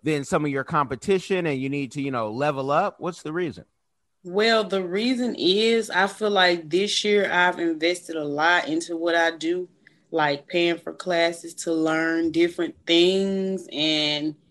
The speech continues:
Speaker 2: getting tips from other celebrity stylists, stylists that are in the industry.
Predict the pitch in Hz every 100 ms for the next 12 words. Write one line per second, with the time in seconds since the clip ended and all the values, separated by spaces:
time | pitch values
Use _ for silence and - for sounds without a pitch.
0 | _ - 147 180 185 180 - 208 208 202
1 | - - - 170 165 165 - 160 175 175
2 | - 180 185 185 180 185 - 180 180 180
3 | 185 170 _ _ - - 190 202 202 196
4 | 190 185 180 185 170 156 202 214 - 226
5 | 220